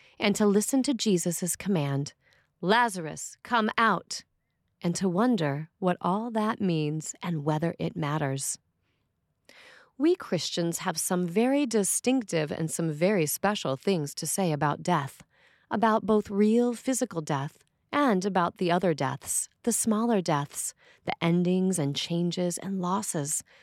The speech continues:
that we seem constantly to be experiencing. In fact,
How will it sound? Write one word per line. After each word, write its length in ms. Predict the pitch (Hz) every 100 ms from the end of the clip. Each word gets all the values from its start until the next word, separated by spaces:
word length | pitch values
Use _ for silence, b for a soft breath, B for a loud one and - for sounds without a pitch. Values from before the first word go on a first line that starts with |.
| b
that 100 | -
we 140 | 175 175
seem 320 | - 196 190
constantly 800 | - - 240 - - 151 160 151
to 140 | -
be 160 | 175 175
experiencing. 920 | 175 - 185 196 190 156 - 160 160 _ _ _ _ _ _ _
In 120 | 151
fact, 600 | 143 - 185 175 170 -